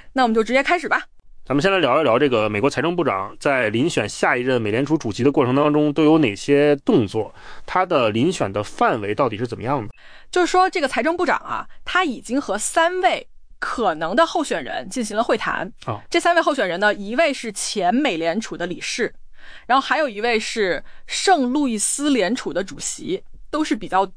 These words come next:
Speaker 1: 重量级的人物啊。他还计划在下周这个联储的会议的禁言期结束之后呢，还要再面试一些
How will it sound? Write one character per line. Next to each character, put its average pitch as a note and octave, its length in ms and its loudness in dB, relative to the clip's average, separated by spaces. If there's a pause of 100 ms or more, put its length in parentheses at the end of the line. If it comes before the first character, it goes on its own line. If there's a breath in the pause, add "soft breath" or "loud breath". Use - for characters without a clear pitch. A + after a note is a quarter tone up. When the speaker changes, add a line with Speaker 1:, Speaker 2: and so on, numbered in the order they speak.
(120)
Speaker 1:
重 F4+ 220 2
量 E3 160 -2
级 D#3+ 120 -12
的 E3+ 120 -4
人 D#3 120 -8
物 E3 120 -8
啊。 C3 240 -4
他 D#4+ 100 4
还 C#4+ 160 2
计 D#4+ 180 -4
划 B3+ 220 2
在 A3 240 -2 (160)
下 - 400 -4
周 F#3 340 -4 (300 soft breath)
这 - 100 -4
个 A3+ 120 2
联 G3+ 200 2
储 - 140 -2
的 F3 100 -2
会 B3 200 2
议 - 20 -2
的 G3+ 100 -2
禁 C4 160 0
言 A3+ 140 4
期 D4 180 0
结 G#3+ 160 -4
束 A#3+ 140 -4
之 C#4 140 -6
后 D#4+ 260 4
呢， D3+ 180 -4 (240 loud breath)
还 F3 280 -2
要 F4 180 4
再 B3 180 0
面 A3 240 0
试 G#3 160 -10
一 F3 120 -8
些 F#3 360 -2